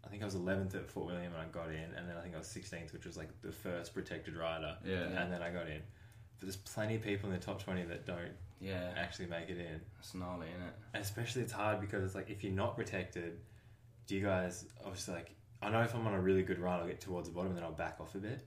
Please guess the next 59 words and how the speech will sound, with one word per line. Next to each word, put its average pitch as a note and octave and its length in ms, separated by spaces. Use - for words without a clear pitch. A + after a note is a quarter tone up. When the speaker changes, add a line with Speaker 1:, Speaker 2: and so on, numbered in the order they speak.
Speaker 1:
'cause F#2 120
I'm F2 80
like, D#2+ 180
I F2 160
can, F2+ 180
like, - 220
this F#2+ 160
is F2 100
a E2+ 140
qualifying E2 520
run. G#2+ 200
Speaker 3:
Mm-hmm. F#2 340
Speaker 1:
But G2 140
then F2 400
I E2 100
guess - 420
you're, F#2+ 220
like, F2 200
losing F2+ 380
position, E2+ 360
so F2+ 100
then E2+ 120
you E2+ 80
might E2+ 160
not D2+ 100
get D#2 160
points E2 220
for E2+ 60
qualifying. G#2 560
Where F#2 140
Speaker 3:
Yeah. F#2+ 80
Speaker 1:
protected F#2+ 320
riders F2+ 260
just F2+ 140
Speaker 2:
Yeah. G2 80
Speaker 1:
go D#2+ 40
ham F2+ 280
to F#2 80
the E2+ 80
bottom. F2+ 340
Speaker 2:
Yeah. F2 140
Speaker 3:
Mm-hmm. G2+ 280
Speaker 1:
'Cause G2+ 120
that G#2+ 120
was, G#2 100
like, G2+ 160
one G2 200
thing F#2+ 300
at F2 240
Lenzerheide, F#2+ 540
I F2+ 40
was F2+ 120
protected, F2+ 680
so - 120
then F#2 120
I F2+ 60
just F2 120
went E2+ 120
ham F2+ 320